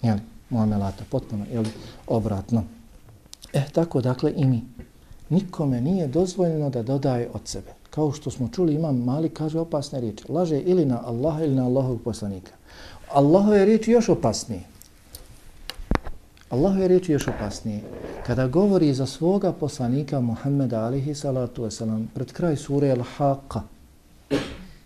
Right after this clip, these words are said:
Hm? وَلَوْ تَقَوَّلَ عَلَيْنَا بَعْضَ الْأَقَاوِيلِ لَأَخَذْنَا مِنْهُ بِالْيَمِينِ ثُمَّ لَقَطَعْنَا مِنْهُ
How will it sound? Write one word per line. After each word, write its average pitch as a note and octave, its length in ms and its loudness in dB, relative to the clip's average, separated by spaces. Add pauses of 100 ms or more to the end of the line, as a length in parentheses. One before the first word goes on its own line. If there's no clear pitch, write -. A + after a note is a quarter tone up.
(260)
Hm? F3+ 140 2 (1040)
وَلَوْ E3 300 2
تَقَوَّلَ D#3 600 2
عَلَيْنَا C3 680 0
بَعْضَ C3+ 340 0
الْأَقَاوِيلِ C3 800 0 (640)
لَأَخَذْنَا C#3+ 680 2
مِنْهُ G3 300 6 (160)
بِالْيَمِينِ D3+ 480 6 (160)
ثُمَّ F#3+ 200 4
لَقَطَعْنَا C#3+ 800 2
مِنْهُ E3 320 2